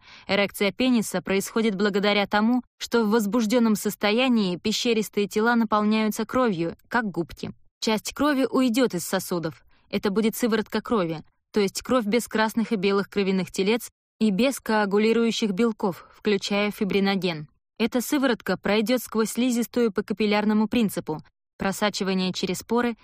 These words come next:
или транссудация — и обеспечит естественную лубрикацию. Под действием возбуждения железы шейки матки, бартолиновые железы и железы, расположенные на передней стенке влагалища,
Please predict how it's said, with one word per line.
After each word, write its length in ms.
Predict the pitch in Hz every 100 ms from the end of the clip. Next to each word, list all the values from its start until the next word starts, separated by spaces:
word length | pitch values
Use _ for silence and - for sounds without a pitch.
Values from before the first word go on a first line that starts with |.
| _ _
или 240 | 233 240 247
транссудация — 920 | 226 220 - 226 185 170 - 165 160 _ _ _ _ -
и 100 | 220
обеспечит 640 | 202 208 - 262 240 262
естественную 840 | 208 220 - 202 - 208 208 202 202
лубрикацию. 800 | 202 202 190 175 165 - 156 - _ _ -
Под 200 | 208 175
действием 500 | 226 214 - 208 202
возбуждения 880 | 196 180 220 196 262 233 180 156 - _ _ _
железы 460 | 180 190 240 233 208
шейки 380 | - 226 214 214
матки, 580 | 220 240 - 185 156 - _ _ _
бартолиновые 760 | 175 202 - 226 262 240 180 180
железы 540 | 190 180 165 160 156 - _ _
и 100 | 214
железы, 440 | 202 240 226 196
расположенные 760 | 202 - 208 214 190 196 190 190
на 140 | 190
передней 400 | 202 208 180 190
стенке 340 | - 202 185 180
влагалища, 760 | 185 196 240 226 - 170 151